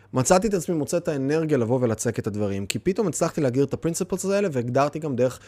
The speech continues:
נגזרת של הדבר הזה תוכנית עבודה, ולזוז עם הדברים ולהתקדם איתם. עכשיו, זה משהו שאנחנו לא עושים אותו לרוב,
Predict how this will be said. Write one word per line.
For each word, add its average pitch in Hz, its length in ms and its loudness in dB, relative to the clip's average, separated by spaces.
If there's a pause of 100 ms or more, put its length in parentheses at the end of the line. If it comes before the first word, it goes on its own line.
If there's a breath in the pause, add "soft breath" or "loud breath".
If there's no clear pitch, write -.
(160 loud breath)
נגזרת 127 500 4
של 135 100 0
הדבר 120 280 2
הזה 127 120 -2
תוכנית 127 320 -4
עבודה, 117 340 2
ולזוז 127 400 0
עם 143 100 0
הדברים 117 340 -2
ולהתקדם 104 480 -2
איתם. 95 180 -8 (280 loud breath)
עכשיו, 123 180 4 (300 loud breath)
זה 131 160 2
משהו 240 500 4
שאנחנו 131 640 0
לא 160 80 -2
עושים 151 320 -2
אותו 151 160 -4
לרוב, 180 260 -2